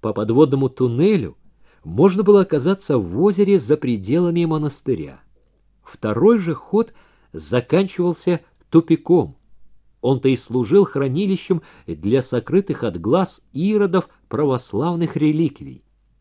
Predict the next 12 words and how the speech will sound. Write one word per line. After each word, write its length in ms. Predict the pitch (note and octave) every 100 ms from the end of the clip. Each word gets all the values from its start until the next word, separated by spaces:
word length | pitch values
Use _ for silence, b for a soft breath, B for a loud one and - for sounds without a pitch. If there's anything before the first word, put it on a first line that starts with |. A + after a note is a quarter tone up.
| _ _ _ _ _ b b b b _
Из 220 | A2 -
письма, 460 | C3+ - F#3+ B3 B B B
э, 120 | A2
также 400 | - G3 F3 E3+
следовало, 640 | - G#2 G3+ A3 F3+ G#2
что 240 | - - C3
проникнуть 720 | - B2 C3 F3 A3+ F#3 E3+
в 160 | - -
подземелье 800 | C3 G#2 B2+ C3 G#3+ A#3 G3+ C#3+
отныне 340 | D3 A3 G#3
возможно 520 | D#3 G#2 C3 G3+ D#3+
лишь 280 | D3+ G3